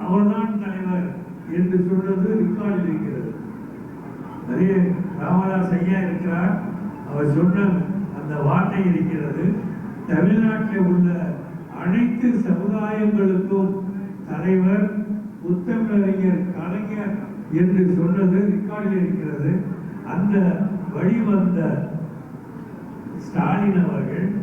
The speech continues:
கலைஞர் வழி வந்த ஸ்டாலின் அவர்கள், தந்தை வழியில்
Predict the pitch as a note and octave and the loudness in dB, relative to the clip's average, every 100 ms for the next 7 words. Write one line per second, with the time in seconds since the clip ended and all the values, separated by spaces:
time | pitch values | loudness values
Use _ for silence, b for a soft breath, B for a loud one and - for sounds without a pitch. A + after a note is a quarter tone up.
0 | - - - - - D3+ F3+ G#3+ G#3+ G3+ | -6 -8 -10 -10 -6 0 2 4 4 4
1 | F3 F#3 F#3+ E3+ D#3+ D#3 - C#3 - - | 4 4 4 4 2 -4 -6 -8 -8 -8
2 | E3+ F3 D#3 D3 B2+ B2 - F#3 - - | -4 -4 -4 -6 -6 -6 -4 -4 -4 -6
3 | - - - F3+ G3 A3 G#3+ G3 F3 D#3+ | -8 -10 -6 -2 0 2 4 4 4 4
4 | D#3+ D#3+ | 2 2